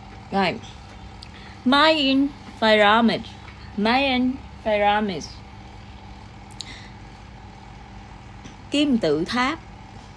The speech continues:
Notre Dame Cathedral, Notre Dame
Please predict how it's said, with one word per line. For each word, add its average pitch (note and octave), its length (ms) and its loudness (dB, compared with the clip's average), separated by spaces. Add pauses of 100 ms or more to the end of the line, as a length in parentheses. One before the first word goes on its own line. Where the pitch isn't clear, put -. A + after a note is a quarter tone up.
(1200)
Notre B3+ 460 6
Dame G#3 360 8 (300)
Cathedral, F#3+ 680 0 (880)
Notre B3 360 4
Dame G3 400 6